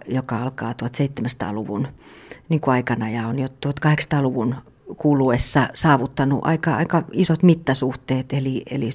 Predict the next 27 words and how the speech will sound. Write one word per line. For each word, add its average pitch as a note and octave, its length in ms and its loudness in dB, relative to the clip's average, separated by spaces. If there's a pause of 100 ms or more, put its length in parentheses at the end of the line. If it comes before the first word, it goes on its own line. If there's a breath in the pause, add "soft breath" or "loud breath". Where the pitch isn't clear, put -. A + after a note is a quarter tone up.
(100)
teollisuuden C#3+ 500 2
myötä D3+ 320 2
tietysti C#3 340 0 (840 loud breath)
syntyy C#3 760 0 (160)
yhtäältä, C3 680 -4
tota, A#2 580 -4 (520)
uusia C3+ 460 2
työpaikkoja, D3 920 4
alkaa, C#3+ 320 0
niin C#3 160 2
kuin, C#3+ 220 -2
suurkaupungistuminen, C3+ 1400 2
ihmiset D3+ 240 0
alkaa A2+ 260 -2
muuttaa C#3 400 -2
maalta C#3 320 0
kaupunkiin. C3 720 -2 (400 loud breath)
Ja E3+ 60 2
sit F#3+ 140 4
tietysti - 300 2
tähän E3+ 180 6
kaikkeen E3 320 4
liittyy D#3+ 280 2
olennaisesti C3+ 600 0
tää C#3+ 120 2
kapitalistinen C#3 840 -2
yhteiskuntajärjestelmä, C3+ 1160 0